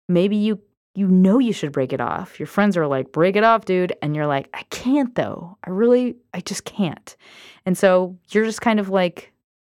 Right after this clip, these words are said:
waiting, a constant state of waiting and being disappointed and barely getting enough and them distancing and telling you,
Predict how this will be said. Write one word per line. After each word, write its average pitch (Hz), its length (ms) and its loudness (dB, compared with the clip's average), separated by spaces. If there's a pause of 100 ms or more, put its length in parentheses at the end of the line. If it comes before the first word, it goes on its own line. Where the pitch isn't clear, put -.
(280)
waiting, 165 400 0 (540)
a 175 40 -10
constant 208 540 -2
state 170 300 -2
of 151 320 -2 (200)
waiting 156 540 -2 (560)
and 160 160 -2
being 180 220 0
disappointed 160 880 -2
and 151 160 -6
barely 156 320 0
getting 165 280 -2
enough 147 600 -6
and 139 560 -10 (720)
them 156 500 0 (260)
distancing 185 960 0
and 151 220 -2 (340)
telling 185 400 2
you, 151 520 -2